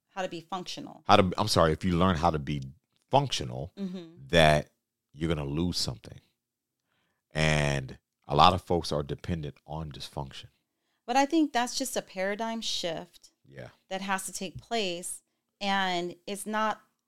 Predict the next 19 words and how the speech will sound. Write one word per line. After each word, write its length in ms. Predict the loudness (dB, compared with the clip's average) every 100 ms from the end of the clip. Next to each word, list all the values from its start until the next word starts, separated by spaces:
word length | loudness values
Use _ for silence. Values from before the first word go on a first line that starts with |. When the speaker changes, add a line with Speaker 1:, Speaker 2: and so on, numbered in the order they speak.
| _
Speaker 1:
easy. 480 | -20 -20 -20 -20 _ _ _ _
Speaker 2:
Yeah, 200 | -10 -8
Speaker 1:
It's 80 | -6
Speaker 2:
no, 60 | -2
Speaker 1:
not 140 | 0
Speaker 2:
it's 60 | 0
not 80 | -4
Speaker 1:
easy, 180 | -2 -4
and 60 | -4
Speaker 2:
easy. 40 |
Speaker 1:
you 60 | -8
can't 300 | -12 -12 -8
really 200 | -6 -6
blame 380 | -10 -12 -10 -8
someone 560 | -6 -6 -4 -6 -6 -10 _ _ _
who's 180 | -20 -20
caught 340 | -14 -6 -6 -6
in 260 | -10 -8
that. 300 | -10 -12 -16